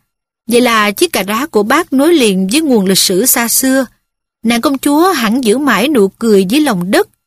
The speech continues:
Chiếc cà rá của nàng như phảng phất hương vị bông điên điển chung quanh núi Ba Thê từ thuở vàng son nào." Lưng quần sĩ bỗng nhiên bị giật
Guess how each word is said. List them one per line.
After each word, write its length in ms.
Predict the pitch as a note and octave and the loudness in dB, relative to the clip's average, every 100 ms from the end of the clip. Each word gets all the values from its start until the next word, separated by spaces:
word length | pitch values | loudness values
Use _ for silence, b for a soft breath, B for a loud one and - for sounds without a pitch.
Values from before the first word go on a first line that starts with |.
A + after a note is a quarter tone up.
| _ _ _ - | _ _ _ -4
Chiếc 200 | D#4 E4 | -2 -2
cà 140 | G3 | -2
rá 300 | F3+ G#3+ C4 | -2 -2 -4
của 180 | E4 G#3+ | -2 -2
nàng 360 | A3+ A3 F#3+ E3+ b - | -2 -2 -4 -6 b -4
như 120 | C4 | -2
phảng 200 | B3 G3 | -2 -4
phất 220 | G#3+ F#4 - | -2 -2 -2
hương 260 | D4+ D4+ C4 | -2 -2 -2
vị 300 | A3+ F3+ F#3+ | 0 0 2
bông 240 | A3+ A3+ | 0 0
điên 220 | A3 A3+ | 0 -2
điển 340 | G3+ E3+ G3 C4+ - | 0 0 0 -4 -4
chung 260 | B3 A3 | -2 0
quanh 200 | A3 G3+ G3+ | 0 0 0
núi 140 | C4 | -2
Ba 160 | B3+ A3+ | -2 -4
Thê 400 | - A#3+ B3 A#3+ _ _ _ | -4 0 0 -2 _ _ _
từ 280 | - G#3 F#3+ F3 | 0 2 2 0
thuở 260 | F#3 G#3 C4 | 0 0 0
vàng 180 | G#3+ E3+ | -2 -2
son 320 | D3 A#3+ A3+ | -4 -2 -2
nào." 320 | A3 F#3+ F#3 - _ _ _ _ _ _ _ _ _ _ _ _ | -2 -2 -2 -6 _ _ _ _ _ _ _ _ _ _ _ _
Lưng 240 | - B3 A3+ | -2 0 2
quần 140 | G#3 D3+ | 0 0
sĩ 300 | - E3+ A#3 | -2 -2 -2
bỗng 260 | G#3 G3 | -2 -2
nhiên 280 | B3 A#3+ A3 | -2 -2 -2
bị 160 | G3 F3 | -4 -4
giật 160 | G#3 | -4